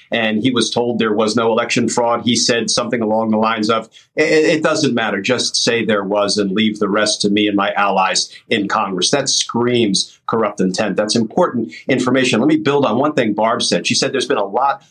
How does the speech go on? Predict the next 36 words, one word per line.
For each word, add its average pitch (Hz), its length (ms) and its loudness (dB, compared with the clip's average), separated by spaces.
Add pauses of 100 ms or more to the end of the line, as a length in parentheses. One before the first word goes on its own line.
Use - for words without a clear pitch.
(120)
of 127 220 0
really 180 340 4
important 131 540 -2
testimony 131 500 0
that 143 180 0
we 123 220 0
have 135 240 0
learned 165 340 0
about 180 380 0 (160)
developed 147 400 0
by 151 140 0
the 139 80 0
January 151 500 0
sixth 151 320 -2
committee. 160 320 2 (220)
Well, 139 80 0
guess 180 260 0
what? 156 300 0 (220)
If 165 140 0
the 165 60 4
Department 208 480 0
of - 100 -2
Justice 151 440 0
had 120 160 -2
gone 113 240 -2
first 156 460 -2 (200)
and 135 160 0
had 131 160 -2
presented 135 520 0
these 135 260 2
thousand 135 480 0
witnesses 143 540 0
to 143 100 0
the 127 80 0
grand 135 300 0
jury, 143 360 0